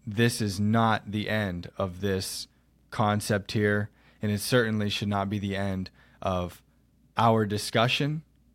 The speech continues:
amongst each other in the way that we perceive this stuff. We should be thinking very deeply about this. Every little action that we take throughout the day,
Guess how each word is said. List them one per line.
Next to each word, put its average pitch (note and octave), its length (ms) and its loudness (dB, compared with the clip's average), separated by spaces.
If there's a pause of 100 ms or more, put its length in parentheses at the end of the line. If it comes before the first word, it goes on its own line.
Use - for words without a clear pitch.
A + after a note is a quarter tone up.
(240)
amongst A2 440 0
each A2 180 0
other A#2+ 380 2 (840)
in A2+ 140 2
the G#2 100 2
way A2+ 280 2
that G#2 220 0
we G2+ 380 -4 (440)
perceive B2 520 0
this C3 180 2
stuff. C3+ 380 0
We A#2 180 2
should B2+ 220 0
be A2+ 100 0
thinking G#2 500 -2
very A2+ 320 0
deeply G#2+ 540 -2
about F#2 360 -2
this. - 360 -10 (480)
Every B2 240 4
little B2+ 260 4
action G#2+ 640 0 (840)
that G#2+ 260 2
we G#2 160 -2
take A2 540 0 (160)
throughout G2+ 400 2
the F#2 80 -6
day, F#2 480 0